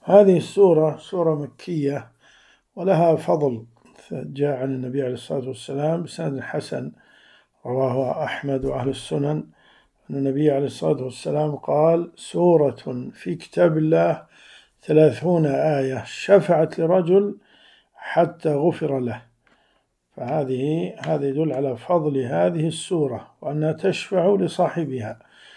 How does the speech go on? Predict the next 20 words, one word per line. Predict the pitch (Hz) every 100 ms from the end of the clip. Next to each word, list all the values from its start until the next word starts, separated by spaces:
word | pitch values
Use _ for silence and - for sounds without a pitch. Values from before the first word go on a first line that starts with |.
| _ _ _ -
من | 151 139
أكثر، | 147 - 135 131 147
من | 139 135
حفظها | - 147 139 131 127 127 131 - _ _ _ _ _ -
وأكثر | - 139 - 147
قراءتها | 131 143 135 135 143 131 139 127 139 147 _
فإنه | _ 165 156 160
يرجى | 185 185 151 165
له | 180 165 185 185
أن | 165
تشفع | 147 185 - - 135
له. | 139 117 - _ _ _ _ _ _ _
وكان | - 185 180
النبي | 170 160 175 165
عليه | 160
الصلاة | - 165 156
والسلام | 151 - 165 160 180 185 180
يقرأها | 156 - 170 165 135 151
كل | - 175 156 147
ليلة | 135 110